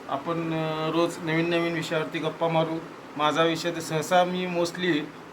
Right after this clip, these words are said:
माझ्या अनुभवातलंच तुम्हाला सगळं सांगणार आहे. माझं काही असं ज्ञान नाही आहे वेगळं, कारण मी मार्केटिंगचा माणूस असल्यामुळे मला तेवढं बाकीचं हे नाही आहे, पण अनुभवातनं आलेले, पाहिलेले अनुभवच तुमच्याबरोबर शेअर करतो, त्यातनं तुम्हाला त्याचा आनंद घेता येईल नक्कीच.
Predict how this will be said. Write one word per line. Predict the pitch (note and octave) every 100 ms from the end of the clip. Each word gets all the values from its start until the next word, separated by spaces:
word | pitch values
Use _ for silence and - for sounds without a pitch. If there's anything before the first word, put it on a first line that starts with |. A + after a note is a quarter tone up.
| -
माझ्या | D3 E3 D#3
अनुभवातलंच | D#3 D#3 E3+ E3 F3+ -
तुम्हाला | D#3+ D#3
सगळं | D3+ D#3
सांगणार | C#3+ C#3+ D3 C3+
आहे. | C#3+
माझं | D3 C#3+ D3+
काही | D3+ D#3
असं | D3 C#3+
ज्ञान | C#3 D3 D#3 D#3+
नाही | E3
आहे | D#3
वेगळं, | C#3 C3+ C3+ C#3+ - - - - - -
कारण | D3+ D3+
मी | D#3+
मार्केटिंगचा | D3+ C#3+ D#3+ D#3 D#3+
माणूस | D#3+ D#3+ D#3+
असल्यामुळे | E3 - D#3+ D#3+ D#3+
मला | D#3 D3+
तेवढं | D#3 E3 E3 A2+ -
बाकीचं | C#3+ C#3+ D#3+ E3
हे | D#3
नाही | D#3+
आहे, | D#3+
पण | D3+ D#3+
अनुभवातनं | D3+ D#3+ D#3+ E3 E3 D#3
आलेले, | D3 D#3+ D#3+
पाहिलेले | D#3+ D3 D3 D#3
अनुभवच | D#3 D3 D3 E3 E3
तुमच्याबरोबर | D3 C#3+ D3+ D3 D3
शेअर | D3 C3+
करतो, | C#3+ B2+ D3 D#3+ - - - D3+
त्यातनं | D3 E3 E3+ E3 - - - - E3
तुम्हाला | D#3+ E3+
त्याचा | E3+ E3+ E3+
आनंद | E3 E3 D#3+
घेता | D3+ D3
येईल | D3+ D3
नक्कीच. | C#3+ - D3 D#3+